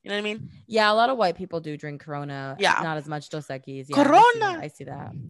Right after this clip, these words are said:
Speaker 2: It's Corona time.
Speaker 1: What did that say?
Speaker 2: <laughs>
Speaker 1: "Who drank my Coronas?" <laughs>
Speaker 2: Oh, yeah. "Who drank my Coronas?" Um, but
Speaker 1: Oh my
Speaker 2: yeah, that is
Speaker 1: gosh.
Speaker 2: gonna be my drink of the week is rum punch, 'cause that's what I drank a lot of this weekend.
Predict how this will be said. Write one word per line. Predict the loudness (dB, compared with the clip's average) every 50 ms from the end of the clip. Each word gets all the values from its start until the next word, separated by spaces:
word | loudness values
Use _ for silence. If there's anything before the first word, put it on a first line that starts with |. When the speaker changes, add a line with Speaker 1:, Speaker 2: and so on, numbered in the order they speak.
| -14 -14
Speaker 2:
It's | -14 -14 -14 -12
Corona | -10 -8 -6 -6 -6 -6 -6 -6 -8
time. | -10 -10 -10 -8 -8 -8 -8 -6 2
Speaker 1:
What | 4 6
did | 6 6 6
that | 4 4 4
say? | 4 2 2
Speaker 2:
<laughs> | 2 0 -2 -2 -4 0 6
Speaker 1:
"Who | 8 8 10
drank | 10 8 8 8 8
my | 6 6 6
Coronas?" | 4 4 4 6 6 4 0 -4 -8 -12 -14 -14 -16 -20 -10 -8 -8
<laughs> | -8 -6 _ -4
Speaker 2:
Oh, | -4
yeah. | -2 -2 -4 -4 2
"Who | 4 6 6
drank | 6 6 4 4 4
my | 4 2 2
Coronas?" | 0 0 2 2 2 2 0 -2 -6 -14 _ _ _ _ _ _ _ _ _ _ _ -2
Um, | 0 2 2 2 0
but | -2 -6 0 2 2 4
Speaker 1:
Oh |
my | 6 6
Speaker 2:
yeah, | 6 8
that | 8 8 8 8 6
is | 4
Speaker 1:
gosh. | 0
Speaker 2:
gonna | -4 -4
be | -2
my | 0 0 0
drink | -2 -4 -8 -8
of | -8 -8
the | -4
week | -4 -4 -4 -4 -8
is | -12 -10 -6
rum | -6 -6 -6 -6
punch, | -6 -8 -8 -8 -10 -14
'cause | _ -10
that's | -10 -10 -8 -8
what | -8 -8
I | -8
drank | -8 -10 -12 -10 -10
a | -8
lot | -6 -6 -6 -6 -6
of | -8 -10 -12
this | -16 -18 -16 -16
weekend. | -14 -12 -12 -12 -12 -12